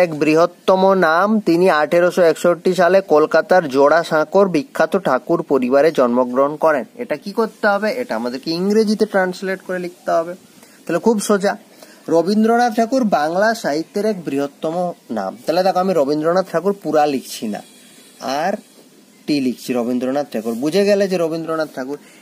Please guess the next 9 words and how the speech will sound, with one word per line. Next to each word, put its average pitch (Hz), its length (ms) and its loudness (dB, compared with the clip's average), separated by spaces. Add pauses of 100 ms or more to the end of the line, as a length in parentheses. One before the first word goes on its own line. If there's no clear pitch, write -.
(140)
রবীন্দ্রনাথ 147 640 -2
ঠাকুরের 196 340 0
ট্রান্সলেশন 185 580 -4
তো 202 80 -2
আর 185 120 0
আলাদা 196 300 0
হবে 214 220 0
না, 113 60 0 (180)
রবীন্দ্রনাথ 135 440 -4